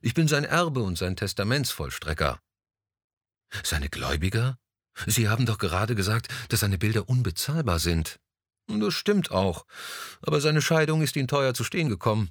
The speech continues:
und er hat seit Jahren nicht mehr gemalt. Warum? Wegen seiner Krankheit und persönlicher Probleme. Welche Probleme? Sind Sie von der Polizei?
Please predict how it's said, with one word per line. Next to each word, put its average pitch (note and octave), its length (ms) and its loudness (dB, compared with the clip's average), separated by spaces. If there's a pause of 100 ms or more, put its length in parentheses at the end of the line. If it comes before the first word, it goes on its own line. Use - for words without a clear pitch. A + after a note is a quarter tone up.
(140)
und C3 140 0
er A#2+ 80 4
hat A2+ 100 0
seit G#2+ 200 -2
Jahren A#2 380 0
nicht D#2+ 220 -6
mehr E2+ 120 -2
gemalt. E2 500 0 (680)
Warum? E2+ 480 0 (760)
Wegen D#3 340 2
seiner D3 300 2
Krankheit C3+ 640 0
und F#2+ 320 -4
persönlicher A#2 680 0
Probleme. F2 640 -2 (840)
Welche G2+ 380 2
Probleme? F#2 600 -2 (1200)
Sind A#2 240 -2
Sie G#3+ 180 -2
von G#3+ 220 0
der G#3+ 100 2
Polizei? D3 840 -2